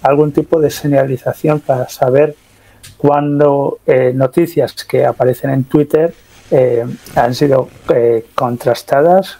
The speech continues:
eh, por diferentes medios o, o han sido directamente, eh, eh, eh, clarificadas porque eran bulos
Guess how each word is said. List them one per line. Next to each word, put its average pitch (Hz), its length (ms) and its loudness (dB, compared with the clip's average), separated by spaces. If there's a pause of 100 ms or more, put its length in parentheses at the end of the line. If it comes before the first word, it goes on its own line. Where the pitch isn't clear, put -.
eh, 127 260 0 (100)
por 123 160 -2
diferentes 139 560 -2
medios 175 580 2
o, 117 240 0 (300)
o 139 140 2
han 143 160 -2
sido 139 680 0
directamente, 147 1080 0 (340)
eh, 120 460 2 (220)
eh, 117 380 -4 (120)
eh, 113 260 -4 (400)
clarificadas 131 800 0
porque 123 300 -4
eran 139 280 0
bulos 151 460 2